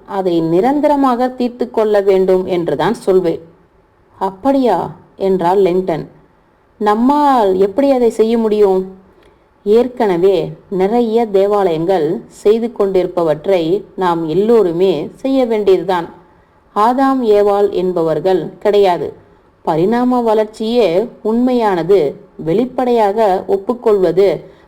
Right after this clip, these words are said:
மற்றும் இதில்லாமல் வேறு வகையில் கூறுபவர்கள் நம் எல்லோருமே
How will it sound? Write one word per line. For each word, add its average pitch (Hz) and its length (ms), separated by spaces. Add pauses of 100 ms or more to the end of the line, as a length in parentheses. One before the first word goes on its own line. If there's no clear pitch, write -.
மற்றும் 233 680 (120)
இதில்லாமல் 233 960 (120)
வேறு 269 360
வகையில் 247 400
கூறுபவர்கள் 208 840 (340)
நம் 165 340
எல்லோருமே 226 960